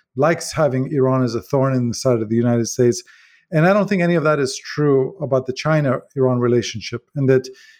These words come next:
you know, in nineteen seventy-eight, before the protests against the Shah began, Iran was producing about six million barrels per day of oil. That number is down to about two point five million barrels per day now.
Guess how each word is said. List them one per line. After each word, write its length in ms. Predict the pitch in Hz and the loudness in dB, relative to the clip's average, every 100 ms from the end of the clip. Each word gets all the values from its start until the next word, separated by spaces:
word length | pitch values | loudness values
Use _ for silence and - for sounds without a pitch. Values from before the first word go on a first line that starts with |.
| _ | _
you 80 | 160 | -2
know, 80 | 151 | 0
in 100 | 143 | 0
nineteen 500 | 160 220 214 190 175 | 0 0 -2 -4 -4
seventy-eight, 1120 | 165 - 160 151 139 135 - 165 135 131 - - - | -4 -2 0 0 -2 -4 0 2 2 0 -6 -16 -10
before 640 | - 135 - 160 156 151 - _ | -4 -2 2 4 4 0 -4 _
the 140 | 135 135 | -12 -8
protests 540 | - 151 - 135 - | 0 0 0 -4 -2
against 340 | 123 131 120 | -2 -2 -2
the 60 | - | -6
Shah 300 | - 147 147 | -2 0 0
began, 500 | 123 113 123 123 113 - _ _ - | 0 0 0 0 -2 -8 _ _ -6
Iran 300 | 196 170 185 | 0 0 0
was 180 | 165 127 | -2 -4
producing 800 | - - 131 143 151 - 135 127 | -8 -2 2 2 2 -2 -8 -8
about 240 | - 135 131 | -6 -2 -2
six 280 | - 147 - | -2 -4 0
million 400 | 139 135 131 117 | 2 2 2 0
barrels 420 | 123 123 123 123 - | 2 2 0 -4 -6
per 120 | 120 | -4
day 400 | 107 120 117 117 _ | 0 0 0 -6 _
of 160 | 127 107 | -8 -4
oil. 400 | 151 131 110 - - | 0 2 0 -6 -2
That 120 | 175 | 0
number 160 | 185 160 | 2 0
is 120 | 131 | 0
down 180 | 147 131 | -2 -4
to 80 | |
about 300 | - 131 143 | -2 -2 -2
two 100 | - | -8
point 240 | 131 139 117 | -6 -4 -2
five 180 | 135 123 | -2 0
million 320 | 123 117 113 | -2 -2 -2
barrels 240 | 113 110 | 0 -2
per 140 | - 113 | -4 -4
day 140 | 113 | -2
now. 320 | 120 113 98 | 0 -2 -4